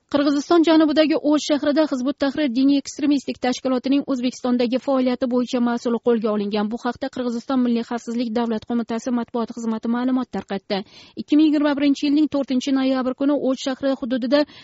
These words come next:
Hizbut Tahrir diniy ekstremistik tashkilotining O'zbekiston bo'yicha faoliyati uchun mas'ul bo'lgan va O'zbekiston huquq tartibot idoralari tomonidan qidirilayotgan shaxs ushlandi. U o'z maslakdoshlari bilan birgalikda Qirg'izistonning janubiy hududida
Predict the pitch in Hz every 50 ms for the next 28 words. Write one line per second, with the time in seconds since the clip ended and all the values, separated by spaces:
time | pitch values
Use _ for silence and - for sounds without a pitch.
0 | - _ - 294 247 262 277 - - 294 285 - 320 320 254 247 285 285 302 302
1 | 285 - - - 294 311 339 311 - - - - 269 262 - - 269 254 254 -
2 | 285 294 302 269 - 269 233 240 247 - - - 277 262 240 262 254 247 220 -
3 | 277 269 254 - - - - - - - 269 262 269 269 285 285 - 320 311 -
4 | - 269 262 254 240 233 - - 269 262 226 254 247 226 302 285 240 208 226 226
5 | 233 214 220 240 226 - - 277 247 - - 311 285 - - 294 285 - 320 311
6 | 320 - - 233 254 247 247 247 247 226 226 247 - 262 247 247 233 226 240 233
7 | - 277 254 254 254 247 240 233 226 220 - - 220 214 - - 233 202 - -
8 | - 196 - - - 208 202 196 196 190 180 _ - - - - - - 285 302
9 | 269 285 302 269 - 285 285 285 - 302 285 - 285 285 - - 302 302 311 277
10 | 285 277 240 233 254 226 247 240 240 226 - - 277 - - 254 240 233 226 226
11 | - - 240 240 254 269 269 - - - - - _ - 202 - 262 262 262 277
12 | 285 254 320 320 - - 233 269 269 233 269 233 302